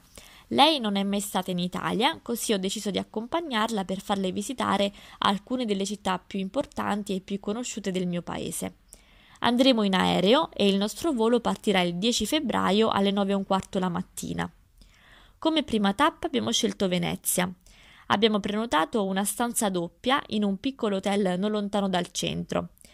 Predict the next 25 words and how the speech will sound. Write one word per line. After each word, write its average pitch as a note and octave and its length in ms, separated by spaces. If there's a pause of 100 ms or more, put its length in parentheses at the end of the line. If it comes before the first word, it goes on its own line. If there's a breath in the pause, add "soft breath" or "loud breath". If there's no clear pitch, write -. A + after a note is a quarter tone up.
(280 loud breath)
Visiteremo B3 600
sicuramente G3+ 680
Piazza G3 300
San F#3 200
Marco F#3 500
con A3+ 180
la F#3 100
sua F#3 180
basilica, F3+ 720 (100)
il G3 180
Palazzo F#3 420
Ducale F#3 640 (240 loud breath)
e - 120
se - 140
avremo A#3+ 320
tempo A#3+ 360
sarà G3 260
sicuramente G#3+ 600
interessante G#3 840
fare G3+ 240
anche G#3 340
un F#3+ 160
giro G3 220
in F3+ 160
gondola, E3 500